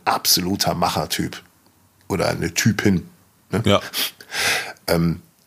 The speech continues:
Speaker 1: würde ich jetzt von Scholz nicht behaupten.
Speaker 2: Ich weiß, was du meinst.
Speaker 1: Ich glaube auch, dass du als Minister nicht da so stehst und sagst, okay, wenn's hart auf hart kommt, ist immer noch, äh, der Scholz da. Das Gefühl haben die, glaube ich, alle nicht. Ich glaube, das wird jetzt eine,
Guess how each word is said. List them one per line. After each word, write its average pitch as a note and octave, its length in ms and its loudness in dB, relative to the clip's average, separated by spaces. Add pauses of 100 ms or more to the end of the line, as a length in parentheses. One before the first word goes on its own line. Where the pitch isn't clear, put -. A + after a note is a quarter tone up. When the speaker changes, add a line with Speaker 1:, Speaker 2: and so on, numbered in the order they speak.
(100)
Speaker 1:
würde A#2+ 240 2
ich A#2+ 120 2
jetzt B2 160 0
von A#2+ 160 0
Scholz C3 340 2
nicht C#3 160 0
behaupten. E2+ 480 0 (160)
Speaker 2:
Ich A#2+ 160 0
weiß, E3+ 240 4
was F3+ 160 2
du E3+ 100 4
meinst. F#2 180 2
Speaker 1:
Ich - 60 0
glaube B2 140 4
auch, A2 100 -2
dass A#2+ 200 0
du B2 100 2
als A2 140 2
Minister C3+ 480 4
nicht C#3+ 240 0
da D3 80 6
so C#3 160 2
stehst C#3 400 2
und B2+ 140 -2
sagst, B2 260 0
okay, A2 320 2
wenn's F#2 180 0
hart G2+ 160 2
auf F#2 160 0
hart G2 200 0
kommt, G2+ 200 -2
ist G#2+ 140 -2
immer A2 200 -8
noch, - 380 -6
äh, F#2+ 300 -6
der - 160 -6
Scholz G2 400 2
da. F#2+ 320 -2 (360)
Das - 200 0
Gefühl G#2+ 320 2
haben G#2+ 120 2
die, G#2 80 0
glaube G2 220 -2
ich, - 140 -2
alle G2 160 0
nicht. F#2+ 240 0
Ich - 80 0
glaube, A2 240 2
das G#2 240 2
wird G#2 160 -2
jetzt - 220 2
eine, F#2+ 160 0